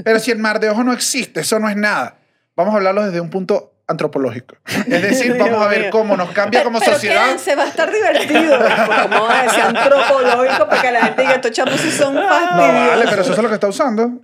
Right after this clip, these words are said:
Speaker 2: ¿La antropología?
Speaker 1: Yo, verga, tú no estás a veces en una rumbita, estás así, te acercas como una chamita al oído y le dices,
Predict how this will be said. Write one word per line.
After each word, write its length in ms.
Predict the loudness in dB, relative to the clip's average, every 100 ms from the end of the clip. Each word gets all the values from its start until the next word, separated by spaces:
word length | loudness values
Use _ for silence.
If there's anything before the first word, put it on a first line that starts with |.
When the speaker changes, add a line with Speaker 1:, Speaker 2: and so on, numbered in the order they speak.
| -8 -4
Speaker 2:
¿La 60 | -4
antropología? 480 | -2 -2 0 0 2
Speaker 1:
Yo, 80 | 2
verga, 300 | 2 0 -2
tú 80 | -4
no 60 |
estás 180 | -2 0
a 20 |
veces 180 | 0 0
en 40 | -2
una 140 | 0
rumbita, 380 | 0 -2 -4 -2
estás 180 | 0 0
así, 180 | 0 -2
te 80 |
acercas 240 | 0 0 0
como 140 | 0
una 80 | 0
chamita 320 | 0 -2 0
al 60 | 0
oído 180 | 0 0
y 20 |
le 80 | -2
dices, 180 | -4